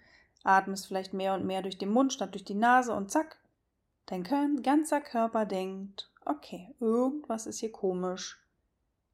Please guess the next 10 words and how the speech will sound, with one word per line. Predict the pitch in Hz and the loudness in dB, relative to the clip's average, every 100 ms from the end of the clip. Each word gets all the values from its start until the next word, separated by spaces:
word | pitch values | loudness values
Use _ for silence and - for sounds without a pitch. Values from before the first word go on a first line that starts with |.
| 180 | -12
wir | 180 180 196 220 | -6 -2 0 -2
sind | 233 240 - | -4 -6 -6
wohl | 170 170 | -4 -2
in | 170 175 180 | -4 -4 -8
Gefahr. | 180 208 - - 170 135 127 - _ _ _ _ _ _ _ - | -8 -10 -12 -12 -8 -8 -10 -18 _ _ _ _ _ _ _ -8
Dabei | 202 190 | -2 0
gibt's | 185 220 - - | 2 0 -2 -8
gar | 196 180 | -4 -4
keinen | 180 196 190 | -6 -6 -2
Säbelzahntiger. | 196 220 185 - - - - 180 | -2 0 -2 -6 -10 -10 -10 -10